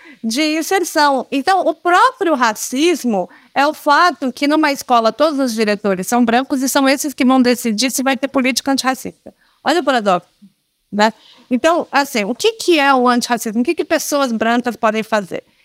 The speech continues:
Eu não gosto de pensar que pode existir uma, é, uma forma mágica, porque isso depende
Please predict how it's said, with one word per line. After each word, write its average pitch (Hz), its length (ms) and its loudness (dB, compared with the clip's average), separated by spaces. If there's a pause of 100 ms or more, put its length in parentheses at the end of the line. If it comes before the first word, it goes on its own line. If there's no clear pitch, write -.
(120)
Eu 269 100 2
não 359 180 2
gosto 254 380 0
de 180 140 -6
pensar 214 560 0
que - 200 -4
pode 220 380 0
existir 208 720 0
uma, 190 1160 0 (1200)
é, 196 440 2
uma 233 240 4
forma 240 400 4
mágica, 175 560 0
porque 254 460 0
isso 294 320 0
depende 269 880 0